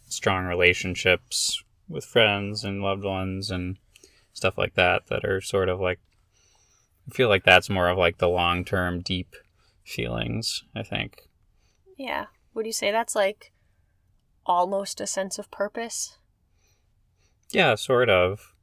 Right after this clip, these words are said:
Speaker 1: Um, I think there's definitely that side of it where it feels like more of a meaningful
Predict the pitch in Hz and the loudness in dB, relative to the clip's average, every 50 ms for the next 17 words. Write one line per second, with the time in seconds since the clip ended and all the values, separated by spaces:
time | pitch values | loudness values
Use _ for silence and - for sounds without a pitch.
0 | _ _ _ _ _ _ _ _ _ _ _ _ _ - - _ _ _ - 95 | _ _ _ _ _ _ _ _ _ _ _ _ _ -20 -20 _ _ _ -8 -8
1 | 92 92 92 92 90 92 92 98 95 - _ _ _ _ _ _ _ _ _ _ | -6 -6 -6 -6 -8 -8 -10 -10 -12 -16 _ _ _ _ _ _ _ _ _ _
2 | _ _ _ _ _ _ _ _ _ _ _ - - - - 123 107 - - 98 | _ _ _ _ _ _ _ _ _ _ _ -10 -10 -6 -6 -8 -4 -2 -2 -2
3 | 95 - - 95 95 - - 95 92 92 92 92 92 95 - - _ _ _ _ | 0 0 0 0 0 -2 -6 -6 -6 -4 -2 -2 -2 -2 -2 -6 _ _ _ _
4 | _ _ _ _ _ _ - - 80 - - - - 92 92 92 92 90 90 92 | _ _ _ _ _ _ -20 -20 -12 -8 -2 2 4 4 4 4 2 0 0 0
5 | 117 - - - - - 120 - 117 - - - 113 104 104 104 104 - - 101 | -2 -2 -6 -10 -8 -6 -4 -4 -4 -6 -6 -4 -2 0 0 -2 -2 -2 -2 -2
6 | 101 - - 110 107 107 104 104 101 104 101 101 101 104 113 - _ _ _ _ | -2 -2 -6 -8 -6 -4 -4 -4 -2 0 0 0 0 -2 -4 -12 _ _ _ _
7 | 135 127 123 113 107 107 107 107 - - 107 104 104 101 101 104 110 110 | -10 -6 -6 -4 -4 -4 -6 -8 -2 2 4 6 6 6 4 4 2 -2